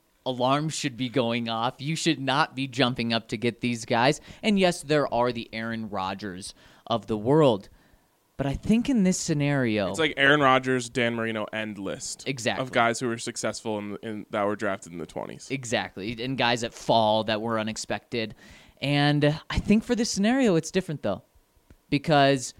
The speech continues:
Speaker 1: this isn't your first round pick. This is, you know, a couple seconds thrown together. And what do we say? Save first round picks for quarterbacks. If you can get a guy who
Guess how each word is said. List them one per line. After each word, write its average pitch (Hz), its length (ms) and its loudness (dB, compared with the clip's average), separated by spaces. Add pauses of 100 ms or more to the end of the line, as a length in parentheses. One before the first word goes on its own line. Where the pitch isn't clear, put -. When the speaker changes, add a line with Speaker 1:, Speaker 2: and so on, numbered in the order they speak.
(360)
Speaker 1:
this 165 220 2
isn't 202 220 2
your 127 140 -4
first 117 300 -4
round 98 240 -4
pick. - 300 -12 (300)
This 170 320 0
is, 165 600 2 (160)
you 139 100 -4
know, 131 140 0
a - 60 -8
couple - 320 -4
seconds 147 540 -4
thrown 104 320 -6
together. 95 500 -10
And 127 220 -4 (120)
what 180 120 2
do 196 60 0
we 208 100 -4
say? 131 220 0
Save 160 280 0
first 175 300 -4
round 151 240 -2
picks 151 220 -4
for 127 100 -16
quarterbacks. 95 680 -8 (520)
If - 160 -8
you 226 120 2
can 220 220 0 (100)
get 180 340 0
a 170 80 -2
guy 165 540 4
who 147 520 4